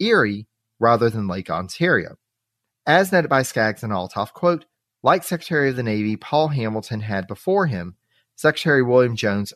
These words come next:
urged Commodore Chauncey to concentrate on Lake Erie first." Commodore Chauncey, on the other hand, was more focused on action around Lake Ontario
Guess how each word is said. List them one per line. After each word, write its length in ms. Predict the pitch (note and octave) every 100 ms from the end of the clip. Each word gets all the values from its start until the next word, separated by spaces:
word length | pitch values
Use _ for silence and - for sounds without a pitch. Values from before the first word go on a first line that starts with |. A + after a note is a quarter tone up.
| -
urged 420 | C3+ D#3 C#3+ -
Commodore 440 | - E3 F#3 F#3+
Chauncey 680 | F3+ - A2+ G2 - F#2+ F#2 _ _ -
to 80 |
concentrate 840 | - C#3+ B2+ - C3 - G#2+ G#2+ -
on 320 | A2+ A2 G#2
Lake 280 | G2 G#2 - -
Erie 300 | G#2 F#2+ F#2
first." 680 | - - C#3 - - - - _ _ _ _ _ _ -
Commodore 380 | D3 C#3+ B2
Chauncey, 640 | A2 - A#3+ D4 D#4+ - D#3
on 100 | B2
the 120 | G#2+
other 180 | G2 F#2+
hand, 400 | G2 F#2+ F#2+ B2+ _ _
was 160 | C3+ C3
more 220 | D3+ E3
focused 400 | E3 B2+ B2 C3+
on 120 | A#2+
action 320 | A2 F#2 - A2
around 360 | G2+ F#2 F#2
Lake 200 | E2+ F#2
Ontario 680 | E2+ F#2 - A3 E3+ C3+ C3+